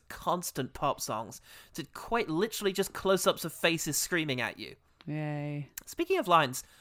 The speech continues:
Speaker 1: the voice acting.
Speaker 2: Mm-hmm.
Speaker 1: Chris Pratt has been fairly roundly mocked for doing the mildest Italian accent ever heard on film, but that is very representation, representative of the voice acting in this film.
Speaker 2: Mm.
Speaker 1: Anya Taylor-Joy is here doing her best as Princess Peach, and we all love her.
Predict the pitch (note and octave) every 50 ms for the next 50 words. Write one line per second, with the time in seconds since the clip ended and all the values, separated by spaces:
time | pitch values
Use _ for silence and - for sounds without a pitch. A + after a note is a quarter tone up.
0 | - _ - C#4+ C#4 C#4+ D4+ D4 B3 - - C#3 A2 F2+ - - A2+ G#2 - _
1 | _ - - F#3+ F3+ D3+ G3 F3 E3 D3+ D3 - D#4+ D#4+ - - - A#3 G3+ E3
2 | - - D3+ D3+ - D3+ D3+ - - - A3 G3 G3 G3 F#3+ D#3+ D3 D3 C#3 C#3
3 | C3 C#3 C3 B2+ B2+ A#2 - - - - E3 - D3 B2+ B2+ B2+ C3 C3+ C#3 C3+
4 | C3+ C3 C#3 C#3 C#3+ C#3 C#3 C3 - - C3+ - - C3+ B2+ C3 B2+ B2 B2 A#2+
5 | - - - A2+ G#2+ G#2+ - A#2 B2 C#3 C3 B2 A#2 A2 G#2+ A2 - - C#3+ B2
6 | A2 G2+ D#2+ - - - - - - - - - - F#3+ F#3+ F#3+ - - _ _
7 | _ - F3+ G3+ G3+ B3 C4+ C4+ A3 F#3 F3+ F#3 G3+ G3 F3+ F3+ E3+ D3+ - D#3
8 | - D3+ D3 - D#3+ D3+ D3 C#3+ - - - C#3 D3+ D3+ D3+ - C#3+ C#3+ C#3 C#3+
9 | - - C3+ A#2+ C3+ B2+ - - C3 C3 B2+ B2+ B2+ C3+ A#2 - - B2 A#2+ A#2
10 | A2+ G#2+ G#2 - - - A2 F#2 D#2 B1+ - _ - - - - - F3+ F3 D3+
11 | D3+ - G#3+ G3 F#3 E3 - C3+ C#3 C#3 - - C#3 C3+ - B2 A#2+ C3+ D3 C#3+
12 | - A2+ A#2+ B2 - - - - - A#2 A#2 - C3 - - B2+ A#2+ A#2+ - -
13 | A#2 A2+ G#2+ - - A2+ A#2 A#2 A2+ G#2 - - C#3+ C3 F2+ D2+